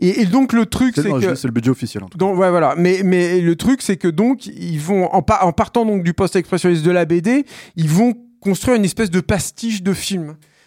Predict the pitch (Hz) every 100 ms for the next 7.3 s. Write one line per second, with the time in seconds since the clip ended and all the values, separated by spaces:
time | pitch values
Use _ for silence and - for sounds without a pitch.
0 | _ - 165 226 185 208 - 214 175 170
1 | 160 151 147 143 156 165 151 143 - 160
2 | 156 247 220 175 175 175 165 151 175 170
3 | 156 151 151 147 180 165 143 135 127 -
4 | 139 147 156 139 160 147 120 120 120 123
5 | 143 135 123 135 143 156 151 - 131 123
6 | - - - - - 156 - 175 - 180
7 | - 262